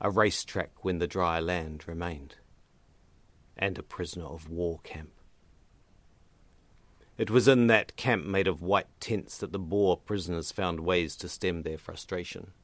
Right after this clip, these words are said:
My people did not allow themselves to forget their trades. There were men who sewed clothes and sculpted toys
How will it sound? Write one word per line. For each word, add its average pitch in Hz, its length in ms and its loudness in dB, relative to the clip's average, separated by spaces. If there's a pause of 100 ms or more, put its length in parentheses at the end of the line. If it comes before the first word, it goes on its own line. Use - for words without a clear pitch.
(1300)
My 120 160 8
people 107 400 2
did 90 160 -4
not 98 180 0
allow 98 280 4
themselves 90 600 -2
to - 80 -14
forget 101 360 -2 (120)
their 87 140 -2
trades. - 640 -6 (840)
There 113 100 6
were 107 140 8
men 107 280 6
who 95 120 -2
sewed 95 320 2
clothes 87 540 0
and 98 120 -2
sculpted - 600 -6
toys 85 500 -4